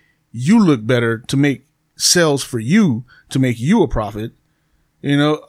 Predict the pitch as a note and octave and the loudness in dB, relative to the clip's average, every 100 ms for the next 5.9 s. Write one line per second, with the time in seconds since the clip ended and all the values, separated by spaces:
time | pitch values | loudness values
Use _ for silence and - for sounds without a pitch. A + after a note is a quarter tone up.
0 | - E3+ D3+ D#3 - - G#3+ - F#3+ C#3 | -6 -6 -4 -6 -6 -4 -4 0 0 0
1 | D#3 E3 - E3 - A#2 D#3 B2+ G#2+ - | -2 -2 -2 -6 -4 -4 0 0 -2 -10
2 | _ _ - D#3+ D#3+ - - D#3 C3+ E3 | _ _ -6 -2 -2 -4 -4 -4 -2 0
3 | E3+ D3+ A#2+ A2+ F#2+ F#2+ _ _ _ _ | 0 0 -2 -8 -12 -14 _ _ _ _
4 | - A#2+ B2+ B2 D3 B2+ G#2+ - C#3 B2 | -6 -4 -4 -4 -6 -6 -8 -6 -6 -6
5 | B2 B2 B2 A2 - B2+ G#2 F#2 | -8 -4 -4 -6 -6 -4 -6 -10